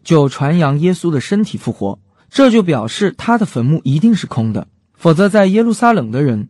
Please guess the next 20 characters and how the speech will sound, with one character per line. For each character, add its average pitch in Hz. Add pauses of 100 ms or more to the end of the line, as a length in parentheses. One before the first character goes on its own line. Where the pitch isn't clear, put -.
(120)
对 165
耶 180
稣 185
真 226
的 156
复 -
活 120
的 120
事 117 (100)
绝 208
对 262
不 175
会 175
有 131
一 202
丝 -
丝 214
的 160
相 117
信， 113